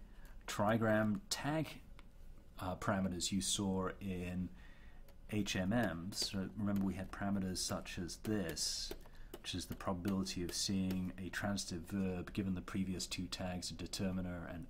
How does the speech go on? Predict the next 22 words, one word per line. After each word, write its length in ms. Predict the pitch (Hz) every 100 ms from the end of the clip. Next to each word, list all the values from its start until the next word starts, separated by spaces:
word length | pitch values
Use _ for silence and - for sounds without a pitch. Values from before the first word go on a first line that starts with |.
| 95
adjective. 720 | 113 - - - 78 73 - - - - - - - - - -
The 100 | 117
analogous 680 | 104 104 135 135 110 - - -
feature 400 | - 151 175 117
to 140 | - 95
that 340 | 92 87 87 -
is 200 | 92 -
this 200 | 110 -
feature, 520 | 101 95 - 90 87
which 220 | 90 -
is 120 | 90
one 520 | 101 120 120 90 90 - - - -
if 200 | 101 -
T 220 | - 123
I 120 | 113
minus 340 | 107 104 95 -
two 240 | - 107
and 180 | 98 95
T 160 | -
minus 380 | 101 95 92 -
one 320 | 98 92 90 87 92
Y 500 | 95 113 104 87 87